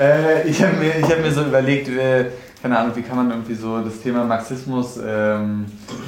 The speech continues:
äh, gut, äh, gliedern oder was ist da irgendwie wichtig? Und es gibt so einen Text von Lenin, der heißt, äh, Drei Bestandteile und drei Quellen, äh, des Marxismus. Ich weiß nicht, kennt den jemand von euch?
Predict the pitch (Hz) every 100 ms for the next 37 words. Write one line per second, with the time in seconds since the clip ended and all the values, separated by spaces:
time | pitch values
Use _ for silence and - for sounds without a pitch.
0 | - 110 107 110 107 107 107 117 117 113
1 | - - 117 107 107 104 107 120 135 123
2 | 113 107 113 - - 113 107 107 135 139
3 | 139 123 113 113 110 113 110 131 127 -
4 | 131 - 113 110 143 147 151 151 - -
5 | - 113 113 120 120 - 113 113 113 110
6 | 113 123 113 - - - - 147 143 139
7 | 131 117 107 113 - - 113 120 123 120
8 | 113 110 110 110 110 107 107 - - -
9 | - 117 - 113 107 107 - 165 175 170
10 | 170 123 135 127 127 139 143 160 156 165
11 | 151 156 160 160 160 -